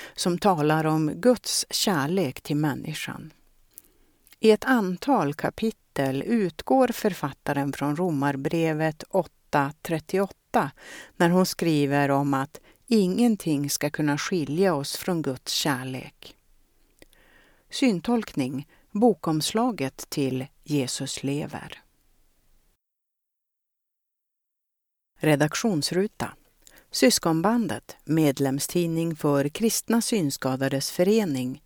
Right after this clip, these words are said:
Syskonbandet. Tidningen ges ut på punktskrift, svartskrift, C D och på e-post.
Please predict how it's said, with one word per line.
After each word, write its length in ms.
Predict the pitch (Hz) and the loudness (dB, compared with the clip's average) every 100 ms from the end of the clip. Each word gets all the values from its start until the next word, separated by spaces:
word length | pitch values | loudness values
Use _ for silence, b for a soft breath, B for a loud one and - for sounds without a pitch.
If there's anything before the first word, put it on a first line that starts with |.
| - | -8
Syskonbandet. 960 | - 220 - 117 123 127 131 151 - - _ _ _ B B B B - | -2 -2 -2 -6 -6 -8 -10 -14 -18 -20 _ _ _ B B B B 2
Tidningen 540 | 240 220 240 277 269 | 4 6 6 8 8
ges 240 | 262 - | 6 4
ut 220 | 143 127 - | 0 -2 -4
på 180 | 139 | -6
punktskrift, 920 | - - 160 139 - - 226 254 - - | -2 0 0 -2 -6 -2 0 0 -6 -10
svartskrift, 960 | - 226 208 - - - 139 139 - - | -6 -2 -2 -2 -6 -2 -4 -4 -10 -8
C 360 | - 127 180 131 | 0 2 2 -2
D 280 | 135 131 147 | -2 -4 -4
och 120 | 170 | -8
på 100 | - - | -4 0
e-post. 720 | 196 - - - - - | 0 -2 -10 -12 -12 -14